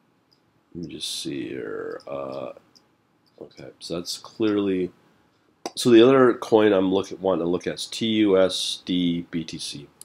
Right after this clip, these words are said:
T U S, so we will look at, uh, real-time T U S D B T C.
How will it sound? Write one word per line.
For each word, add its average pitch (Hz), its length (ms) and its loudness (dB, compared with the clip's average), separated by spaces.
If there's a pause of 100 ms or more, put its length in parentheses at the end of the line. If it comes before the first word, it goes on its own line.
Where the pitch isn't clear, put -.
(840)
T 101 540 -8
U 82 560 -2
S, 78 260 -10
so - 520 -8 (920)
we 80 140 -10
will 76 240 -8
look 78 220 -12
at, 76 360 -10
uh, 73 400 -10 (200)
real-time 76 680 -10 (640)
T - 220 -10
U 82 360 -4
S - 600 -10 (600)
D 78 400 -6 (1200)
B 156 60 -14 (120)
T - 200 -16
C. - 360 -12